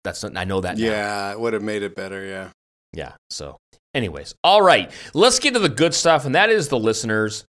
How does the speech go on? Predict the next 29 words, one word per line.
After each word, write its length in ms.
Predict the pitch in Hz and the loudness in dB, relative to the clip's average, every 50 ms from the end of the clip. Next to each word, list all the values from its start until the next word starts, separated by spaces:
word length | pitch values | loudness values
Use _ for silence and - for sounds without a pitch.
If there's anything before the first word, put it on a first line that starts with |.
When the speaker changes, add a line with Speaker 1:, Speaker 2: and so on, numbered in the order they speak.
| _ _ - | _ _ -2
Speaker 1:
Now, 200 | 127 143 147 147 | 2 4 4 6
I 120 | 143 143 143 | 6 4 4
got, 160 | 196 202 143 | 4 4 4
I've, 200 | 147 143 135 - | 4 2 2 2
I've 180 | 120 131 123 | 0 0 2
got 280 | - 147 185 233 - 139 | 4 4 4 4 2 2
multiple, 920 | 135 139 135 127 139 156 208 233 - 285 - - 262 262 262 254 233 - - | 2 2 4 4 6 6 4 4 2 -2 -2 2 2 2 2 2 0 -2 -2
multiple 440 | 113 123 160 190 - 233 208 226 214 | 0 0 0 0 -2 -4 -2 -2 -2
messages 600 | 175 123 127 147 165 - 175 139 113 104 95 - | 0 0 0 0 -2 -2 -6 -4 -4 -4 -4 -4
from 180 | - 123 110 101 | -2 -2 -2 -2
the 80 | 98 | -2
listeners. 640 | 92 107 139 - - 160 90 71 - - - - - _ _ _ _ _ _ _ _ _ _ | -2 -2 -2 0 -2 -2 -4 -6 -6 -10 -12 -12 -14 _ _ _ _ _ _ _ _ _ _
Um, 540 | 98 101 92 90 87 85 85 82 80 82 82 _ _ _ _ _ _ - - - - _ _ _ _ _ - | -6 -4 -2 -2 -2 -4 -4 -6 -8 -10 -14 _ _ _ _ _ _ -20 -20 -20 -20 _ _ _ _ _ -2
basically, 260 | - 135 135 123 120 | -2 -2 0 0 0
all 200 | 101 117 135 151 | 2 4 4 4
of 60 | 156 | 4
them 100 | 147 139 | 2 0
saying 280 | 120 - 139 135 131 123 | -2 -2 -2 -2 -2 -2
the 40 | 107 | -4
same 240 | - 131 127 123 | -4 -2 -4 -4
thing, 320 | 117 - - 120 113 113 110 101 | -4 -2 -2 -2 0 0 -2 -4
"Hey, 380 | - 127 135 135 131 131 131 | -4 -2 -2 0 0 0 0
why 220 | 120 113 110 113 117 | 0 2 2 2 2
are 80 | 113 | 2
you 140 | 113 113 107 | 0 -2 -2
still 220 | - - 113 104 | -2 -2 -2 -2
doing 260 | 101 98 98 98 98 98 | 0 -2 -2 -2 -2 -4
the 60 | 92 | -6
show?" 360 | - - 101 78 82 - - | -4 -6 -6 -6 -8 -12 -16